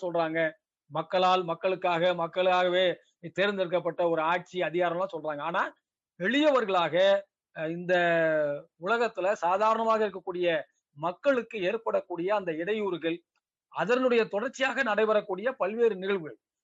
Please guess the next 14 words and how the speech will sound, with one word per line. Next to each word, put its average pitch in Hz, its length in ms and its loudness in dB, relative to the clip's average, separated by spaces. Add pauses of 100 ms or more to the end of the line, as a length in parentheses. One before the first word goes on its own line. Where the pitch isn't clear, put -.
ஒரு 160 140 -8
சாதாரணமாக 240 600 2
வந்து 240 180 0
காவல் 226 300 2
நிலையத்துல, 208 280 0
போலீஸ் 233 300 0
ஸ்டேஷன்ல 196 260 -4
போய் 214 100 0
நம்ம 185 200 -2
போய் 190 320 -2 (220)
ஒரு 185 180 -2
எதிர்குரலை 202 440 0
எழுப்ப 190 320 0
முடியுமா? 156 440 -6